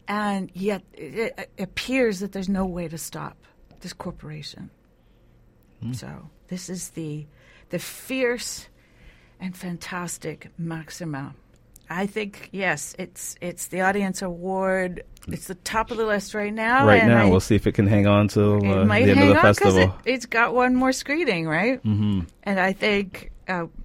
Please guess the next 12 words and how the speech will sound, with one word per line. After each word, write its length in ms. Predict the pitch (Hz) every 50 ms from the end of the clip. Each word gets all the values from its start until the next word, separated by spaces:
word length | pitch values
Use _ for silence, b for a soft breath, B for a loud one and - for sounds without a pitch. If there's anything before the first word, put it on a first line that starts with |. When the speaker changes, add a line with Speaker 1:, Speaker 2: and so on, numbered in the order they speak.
| - - - - -
Speaker 1:
you, 500 | - 180 175 185 196 196 196 185 180 175 175
if 200 | - 190 180 -
you 100 | 170 175
have 220 | 175 180 190 202 -
to 120 | 247 196
stand, 480 | - - - - - 196 190 190 202 208 -
if 140 | - 214 208
you 60 | 214
have 100 | 208 202
to 120 | - 175 175
sleep 420 | - - - 185 233 247 233 240
over 460 | 233 233 226 214 220 240 254 262 -